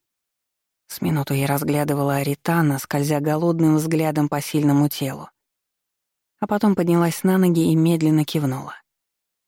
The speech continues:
«Прошу прощения, Таира. Я не думал, что в столь раннее время здесь кто-то будет». Я выпускала бабочек, Таил. Бабочек. Аль-Калли класса Эльхо.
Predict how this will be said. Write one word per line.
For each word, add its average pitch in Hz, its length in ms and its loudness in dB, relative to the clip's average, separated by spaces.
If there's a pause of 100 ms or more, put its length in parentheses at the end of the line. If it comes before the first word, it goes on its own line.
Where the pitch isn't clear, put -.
(680)
«Прошу 139 440 -4
прощения, 135 760 -2
Таира. 135 520 -6 (720)
Я 156 180 2
не 170 160 4
думал, 180 320 4
что 135 220 -4
в - 80 -10
столь 143 280 0
раннее 139 400 2
время 160 380 2
здесь 143 280 -2
кто-то - 320 -4
будет». - 520 -10 (1000)
Я 196 200 4
выпускала 175 580 0
бабочек, 143 540 -4
Таил. 147 480 -4 (540)
Бабочек. 135 840 -2 (1080)
Аль-Калли 202 720 0
класса 180 400 -2
Эльхо. 156 560 -4